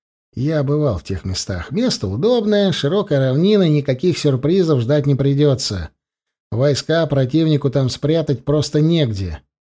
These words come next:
Не будет, как в битве в финальной серии «Хоббита», когда никем не замеченная армия гномов появляется из-за хребта одной горы,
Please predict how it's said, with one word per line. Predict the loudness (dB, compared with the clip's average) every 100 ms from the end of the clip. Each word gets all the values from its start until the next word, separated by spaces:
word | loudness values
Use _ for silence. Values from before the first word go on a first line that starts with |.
| -4
Не | 0 0
будет, | 2 2 2 -2 -12 _ -4
как | -2 0
в | 0
битве | 2 2 2
в | 0
финальной | 0 2 2 4 2
серии | 2 2 2 2
«Хоббита», | 2 0 2 0 -4 -8 -10 _ _ -8
когда | -4 0
никем | 2 2 0 2
не | 2
замеченная | 2 2 0 0 0 0 0 0
армия | 0 0
гномов | 0 2 2 0 -2 -14 _ _ -2
появляется | 2 2 2 0 0 2
из-за | 2 2 2
хребта | 2 0 2 2 2
одной | 2 2
горы, | 2 2 2 0 -2